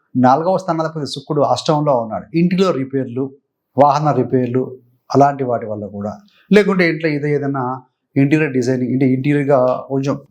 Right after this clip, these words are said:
మార్చుదాము, ఆ, ఫ్యాషన్ వస్తువులు, ఇంట్లో కుటుంబ స్త్రీల వల్ల కూడా కొంత ఖర్చు అయితే గోచరిస్తుందండి. ఎందుకంటే చతుర్థాధిపతి శుక్రుడు అష్టమంలో ఉండి ద్వితీయాన్ని చూస్తూ ఉంటాడు, ఖర్చు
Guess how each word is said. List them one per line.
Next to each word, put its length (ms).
మార్చుదాము, 540
ఆ, 40
ఫ్యాషన్ 360
వస్తువులు, 380
ఇంట్లో 260
కుటుంబ 300
స్త్రీల 260
వల్ల 180
కూడా 140
కొంత 140
ఖర్చు 260
అయితే 140
గోచరిస్తుందండి. 720
ఎందుకంటే 360
చతుర్థాధిపతి 640
శుక్రుడు 280
అష్టమంలో 440
ఉండి 180
ద్వితీయాన్ని 360
చూస్తూ 200
ఉంటాడు, 240
ఖర్చు 200